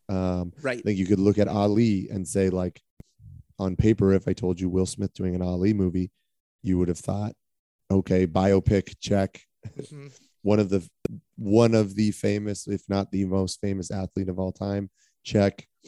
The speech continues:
Speaker 1: you know, this is tailor-made, you know, for an Oscar.
Speaker 2: Yeah.
Speaker 1: Didn't win it for those. And so it felt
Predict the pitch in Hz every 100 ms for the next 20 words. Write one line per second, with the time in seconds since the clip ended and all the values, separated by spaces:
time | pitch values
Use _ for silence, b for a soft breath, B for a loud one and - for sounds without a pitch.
0 | B B _ - - 95 95 98 101 -
1 | 90 87 - - 98 98 95 101 98 85
2 | - _ - 120 98 90 90 - 95 95
3 | 92 - 90 90 92 - - - b b
4 | 135 170 131 101 107 110 107 104 - 98
5 | 104 92 - - 107 95 - 98 95 92
6 | _ _ _ _ - 117 - - 110 110
7 | 120 98